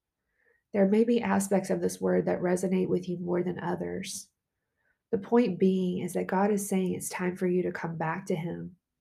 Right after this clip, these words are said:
Be revived. He calls out the things that only he can see because he wants you to know that he sees everything you think,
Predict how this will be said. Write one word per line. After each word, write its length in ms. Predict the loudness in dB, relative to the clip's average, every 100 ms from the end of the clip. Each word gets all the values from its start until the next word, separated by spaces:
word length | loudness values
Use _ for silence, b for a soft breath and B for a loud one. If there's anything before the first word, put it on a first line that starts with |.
| _ _ _ _ _ _
Be 220 | 6 8 8
revived. 880 | 6 2 -2 -4 -6 -8 -10 -16 -20 _ _ _ _ _ _ _ _ _ _ _ _
He 120 | -6 -6
calls 400 | 0 2 4 2
out 140 | 2
the 160 | 0 4
things 380 | 6 6 4
that 160 | 0 -2
only 280 | -2 0 0
he 340 | -2 -2 0
can 240 | 0 -2 -4
see 360 | -4 -2 -2
because 460 | -4 -6 -2 -4 -4
he 320 | -8 -4 -2
wants 340 | 2 0 0 0
you 100 | 0
to 100 | 2
know 380 | 0 2 2 2
that 160 | -4
he 220 | -2 -2
sees 440 | -2 -2 -2 -2 -4 -4
everything 960 | -2 0 4 4 2 0 0 0 -6 -14 b b b b
you 320 | -2 6 6
think, 680 | 6 4 6 6 4 -6 -14